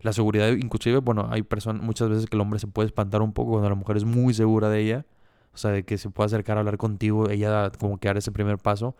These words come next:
pero también nos gusta, también te gusta como, "Ay, cabrón, ¿qué pedo? A ver, hola, a ver", <laughs> o sea, como que te sacas de onda, pero, y más ahorita, actualmente, creo que está,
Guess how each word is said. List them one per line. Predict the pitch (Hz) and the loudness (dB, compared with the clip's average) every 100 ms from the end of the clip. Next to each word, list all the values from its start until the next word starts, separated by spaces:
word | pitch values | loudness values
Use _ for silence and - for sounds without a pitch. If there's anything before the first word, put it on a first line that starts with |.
| _ _ - | _ _ -6
pero | 104 | -4
también | 101 117 143 | -2 -2 -2
nos | 104 | 0
gusta, | 104 - - _ _ | -2 -4 -14 _ _
también | - 101 101 | -10 -8 -6
te | 104 | -4
gusta | 107 98 101 | -4 -4 -8
como, | 101 98 - | -8 -10 -14
"Ay, | - - | -20 -8
cabrón, | 117 120 127 110 _ _ _ _ _ _ - | -4 -2 -4 -8 _ _ _ _ _ _ -18
¿qué | 104 | -12
pedo? | 104 117 170 127 95 - 101 - | -6 0 0 0 -6 -10 -8 -6
A | 101 | -4
ver, | 104 - | -4 -6
hola, | - 107 113 | -8 -4 -2
a | 165 | -2
ver", | 165 - | -4 -4
<laughs> | 113 | -4
o | 110 | -2
sea, | 107 | -2
como | 110 110 | -4 -4
que | 107 | -6
te | 101 | -6
sacas | 113 104 120 | -8 -4 -4
de | 113 | -2
onda, | 110 127 - _ _ _ _ _ _ _ _ - | -2 -4 -4 _ _ _ _ _ _ _ _ 0
pero, | 110 101 | 2 2
y | 113 | 0
más | 110 113 | 0 0
ahorita, | 123 110 101 | 0 0 -2
actualmente, | - 104 110 104 110 107 98 101 _ _ - | 0 -2 0 -4 -2 -2 -4 -10 _ _ -4
creo | 104 - | -2 -2
que | |
está, | 107 107 104 95 | -4 0 0 0